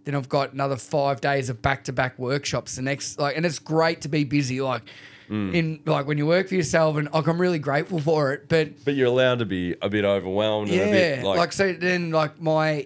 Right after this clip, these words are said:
Speaker 1: excitement, like, I'm sorta, not that I'm dreading it, but I, like,
Speaker 2: You
Speaker 1: I'm,
Speaker 2: know it's
Speaker 1: I
Speaker 2: gonna be a lot of work. You
Speaker 1: Ex-
Speaker 2: know it's gonna be tough. You know it's
Speaker 1: Yeah.
Speaker 2: gonna be
Speaker 1: Lonely and,
Speaker 2: away
Speaker 1: and so,
Speaker 2: from home.
Speaker 1: so similar to you, where, you know, you've got these things you should be looking forward to.
Speaker 2: Mm.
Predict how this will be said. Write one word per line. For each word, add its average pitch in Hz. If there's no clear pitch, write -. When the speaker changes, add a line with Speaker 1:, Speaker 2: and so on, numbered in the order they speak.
Speaker 1:
excitement, 151
like, 147
I'm 151
sorta, 156
not 269
that 240
I'm 180
dreading 156
it, 135
but 151
I, 147
like, 143
Speaker 2:
You 98
Speaker 1:
I'm, 101
Speaker 2:
know 107
it's 95
Speaker 1:
I -
Speaker 2:
gonna 101
be 92
a 87
lot 90
of 87
work. 95
You 95
Speaker 1:
Ex- 92
Speaker 2:
know 101
it's 98
gonna 98
be 90
tough. 98
You 175
know 240
it's 220
Speaker 1:
Yeah. 170
Speaker 2:
gonna 135
be 85
Speaker 1:
Lonely 185
and, 156
Speaker 2:
away 202
Speaker 1:
and -
so, 190
Speaker 2:
from 185
home. 101
Speaker 1:
so 185
similar 233
to 202
you, 160
where, 147
you 147
know, 151
you've 147
got 160
these 147
things 151
you 127
should 143
be 147
looking 135
forward 160
to. 139
Speaker 2:
Mm. 92